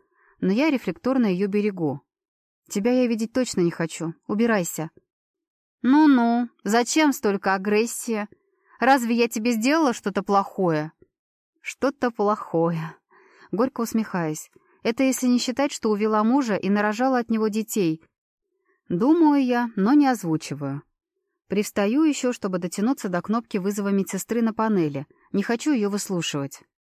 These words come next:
"Не утруждайся, никто не подойдет. На посту моя знакомая".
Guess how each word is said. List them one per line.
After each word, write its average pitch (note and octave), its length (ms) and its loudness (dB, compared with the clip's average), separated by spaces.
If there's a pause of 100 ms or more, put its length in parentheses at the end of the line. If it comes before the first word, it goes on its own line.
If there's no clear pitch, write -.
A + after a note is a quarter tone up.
(480)
"Не B3+ 140 6
утруждайся, A3 840 0 (140)
никто A#3 460 2
не D#4+ 120 8
подойдет. G#3+ 680 0 (220)
На G#3+ 140 0
посту C4 400 0
моя G#3 320 4
знакомая". D#3+ 760 -2